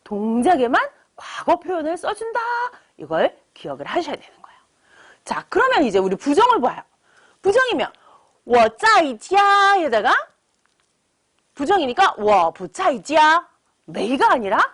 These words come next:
과거도 뿌로 부정해야 되니까 어제 나 집에 없었어. 现在我不在家. 지금 나 집에 없어. 어제 나 돈이 있었어. 昨天我有钱. 나 어제 돈이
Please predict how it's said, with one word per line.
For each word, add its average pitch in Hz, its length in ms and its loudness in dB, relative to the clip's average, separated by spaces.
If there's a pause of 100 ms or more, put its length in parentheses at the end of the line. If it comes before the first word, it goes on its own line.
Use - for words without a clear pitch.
(140)
과거도 180 580 -6 (120)
뿌로 494 260 2
부정해야 196 400 -8
되니까 147 500 -6 (300)
어제 196 300 -4
나 262 180 0
집에 214 300 -6
없었어. - 520 -6 (800)
现在我不在家. 349 1500 0 (220)
지금 247 300 -4 (120)
나 - 200 -8
집에 277 360 -4
없어. - 500 -4 (840)
어제 220 300 0
나 294 160 2
돈이 294 420 -6
있었어. 392 540 -4 (380)
昨天我有钱. 233 2500 -2 (800)
나 302 140 -2
어제 240 240 -2
돈이 294 260 -2